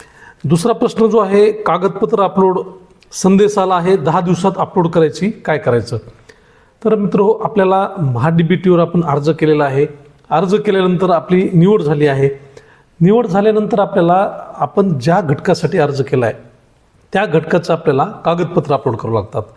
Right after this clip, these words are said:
तर कागदपत्र अपलोड करण्यामध्ये पुन्हा प्रश्न निर्माण होतो, कोटेशन म्हणजे काय आणि टेस्ट रिपोर्ट म्हणजे काय? तर सोपं आहे मित्रो,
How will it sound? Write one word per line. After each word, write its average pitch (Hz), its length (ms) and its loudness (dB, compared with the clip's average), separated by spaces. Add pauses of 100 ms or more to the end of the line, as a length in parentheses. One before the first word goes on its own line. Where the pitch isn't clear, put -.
(520)
तर - 80 0
कागदपत्र 208 600 -2
अपलोड 196 280 0
करण्यामध्ये 196 480 0
पुन्हा 226 300 0
प्रश्न 214 300 0
निर्माण 170 180 4
होतो, 139 280 -2 (560)
कोटेशन 226 500 0
म्हणजे 208 320 2
काय 190 360 -2 (180)
आणि 165 160 2
टेस्ट 220 340 -2
रिपोर्ट 180 280 0
म्हणजे 131 240 0
काय? 123 180 -6 (800)
तर 180 80 2
सोपं 233 380 0
आहे 190 80 0
मित्रो, 131 300 0